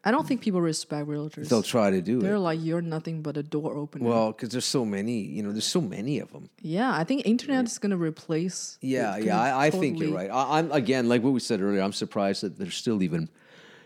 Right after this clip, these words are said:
Speaker 2: there's any life in that
Speaker 1: But
Speaker 2: industry at all.
Speaker 1: surprisingly, with automation and internet, a lot of, you know, occupation is gonna go away, right?
Speaker 2: Oh, yeah.
Speaker 1: Electrician is not one of them.
Speaker 2: No, I know,
Speaker 1: You
Speaker 2: I know.
Speaker 1: still,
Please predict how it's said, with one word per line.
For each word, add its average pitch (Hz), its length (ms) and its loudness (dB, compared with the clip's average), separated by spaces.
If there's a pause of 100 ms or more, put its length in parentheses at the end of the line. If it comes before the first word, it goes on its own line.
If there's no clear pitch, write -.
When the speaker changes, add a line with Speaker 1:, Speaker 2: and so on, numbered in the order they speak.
(180)
Speaker 2:
there's - 140 8
any 113 280 6
life 101 440 2
in 104 80 4
that 98 80 4
Speaker 1:
But 92 100 6
Speaker 2:
industry 190 400 2
at 196 40 8
all. 214 100 8 (100)
Speaker 1:
surprisingly, 151 480 2
with 165 220 4
automation 170 600 4
and 156 140 2
internet, 160 440 0
a 120 80 0
lot 156 280 4
of, - 320 0
you 151 80 -4
know, 123 80 -2
occupation 160 480 0
is 139 140 -6
gonna 135 160 -4
go 143 180 0
away, 131 320 -2
right? 117 340 -4 (320)
Speaker 2:
Oh, 143 40 -2
yeah. 160 60 2
Speaker 1:
Electrician 180 640 0
is 175 120 2
not 180 220 2
one 220 160 4
of 170 160 0
them. - 100 -4
Speaker 2:
No, - 220 -4
I - 80 -10
know, 147 140 -12
Speaker 1:
You - 80 -14
Speaker 2:
I - 20 -6
know. 170 60 -2
Speaker 1:
still, 202 460 4